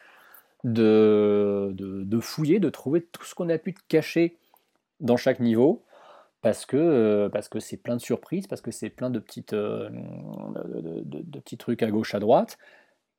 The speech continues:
qui, sur la totalité, à la fin, sont pas tous nécessaires pour finir le jeu, puisqu'il y a quand même cent vingt étoiles, et comme tu l'as dit, il y en a que soixante-dix qui sont requises pour, euh, pour atteindre Bowser.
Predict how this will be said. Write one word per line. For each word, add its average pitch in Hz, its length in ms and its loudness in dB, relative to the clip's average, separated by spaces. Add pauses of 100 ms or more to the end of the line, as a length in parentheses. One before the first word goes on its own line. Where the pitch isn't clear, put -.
(240)
qui, 165 420 -6 (680)
sur - 360 -6
la 165 100 2
totalité, 156 680 2
à 143 60 6
la 127 80 4
fin, 139 220 -2
sont 101 160 -10
pas - 240 0
tous 165 220 -8
nécessaires 123 460 -4
pour 113 140 -4
finir 101 240 -6
le 95 120 0
jeu, 185 260 -2
puisqu'il - 300 -10
y 95 60 -2
a 98 40 -4
quand - 140 -6
même 110 120 -6
cent 113 220 -4
vingt 110 200 -4
étoiles, 110 380 -2
et 98 120 -8
comme 95 180 -10
tu - 120 -12
l'as 95 100 -2
dit, 101 100 -6
il 101 40 -6
y 92 40 -8
en - 40 -10
a - 60 -10
que - 80 -20
soixante-dix 98 540 -8
qui 117 80 -16
sont - 160 -12
requises - 320 -12
pour, - 340 -14
euh, - 160 -14
pour - 180 -8
atteindre 90 220 -12
Bowser. 98 260 0